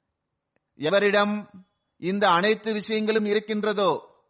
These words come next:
அவரே உண்மையில் இரையச்சமுடையவர் ஆவார்." அதாவது, இந்த நல்லொழுக்கங்கள் ஒவ்வொருவரிடமும் தனித்தனியாக இருக்குமென்றால், ஒட்டுமொத்தமாக இந்த எல்லா நல்ல பண்புகளும்,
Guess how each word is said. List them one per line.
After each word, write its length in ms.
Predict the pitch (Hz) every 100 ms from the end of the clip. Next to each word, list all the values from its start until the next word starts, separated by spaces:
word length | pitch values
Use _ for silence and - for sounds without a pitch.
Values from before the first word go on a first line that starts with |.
| _
அவரே 480 | 135 165 190 202 202
உண்மையில் 600 | 190 196 196 190 175 -
இரையச்சமுடையவர் 960 | 143 170 202 190 190 180 170 170 170 160
ஆவார்." 420 | 156 160 151 - - _ _ _ _ _ _ _
அதாவது, 680 | 151 170 185 190 196 208 196
இந்த 300 | 190 208 208
நல்லொழுக்கங்கள் 960 | 190 185 208 208 214 208 214 214 214 - -
ஒவ்வொருவரிடமும் 1160 | 151 185 214 226 220 220 214 214 208 175 120 _ _
தனித்தனியாக 680 | - 165 233 226 226 226 220
இருக்குமென்றால், 800 | 196 196 202 196 185 180 170 160 - _ _ _ _ _
ஒட்டுமொத்தமாக 1200 | 139 185 - 233 233 233 233 226 226 226 180 123 - _ _
இந்த 260 | - 190 202
எல்லா 460 | 180 196 226 226 233
நல்ல 280 | 208 226
பண்புகளும், 760 | 196 214 214 226 214 214 214